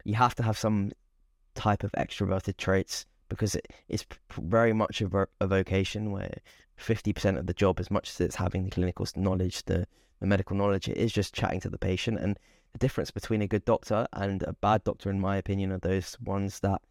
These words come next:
go the extra mile and have that ex-, spend an extra five minutes explaining something and having that conversation. And so, yeah, completely valid. Like, if,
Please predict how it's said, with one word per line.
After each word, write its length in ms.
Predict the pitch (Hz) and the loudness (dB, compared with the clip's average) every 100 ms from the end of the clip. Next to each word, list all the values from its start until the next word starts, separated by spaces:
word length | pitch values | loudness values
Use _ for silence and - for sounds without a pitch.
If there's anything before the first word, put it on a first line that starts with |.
| _ _ _ | _ _ _
go 140 | 110 | 0
the 100 | 110 | 2
extra 260 | 110 - 110 | 0 0 2
mile 260 | 107 117 - 110 | 2 2 -2 -2
and 120 | 101 | 2
have 180 | 104 101 | 0 2
that 180 | 98 - _ - | 0 0 _ -8
ex-, 240 | - - _ - - 101 | -6 -12 _ -10 -4 -4
spend 420 | - - 120 107 | -6 2 2 4
an 80 | 107 | 0
extra 220 | - 107 | -2 -6
five 300 | - 107 98 | 2 2 4
minutes 280 | 107 - - | 0 -2 -8
explaining 500 | - - 107 104 101 | -12 0 0 2 -2
something 440 | 95 101 107 113 - | -4 -4 -4 -6 -8
and 100 | 107 | -4
having 280 | 104 104 104 | -2 0 -2
that 140 | - | -2
conversation. 600 | 110 101 - 107 - 139 - _ _ - | -2 -2 0 0 2 -2 -4 _ _ -10
And 80 | |
so, 120 | - 107 | 0 4
yeah, 260 | 107 101 - _ _ _ | 6 4 0 _ _ _
completely 340 | 120 110 139 95 | -4 0 2 2
valid. 360 | 104 107 90 | 4 4 2
Like, 160 | 85 - | -2 -4
if, 180 | 78 | -4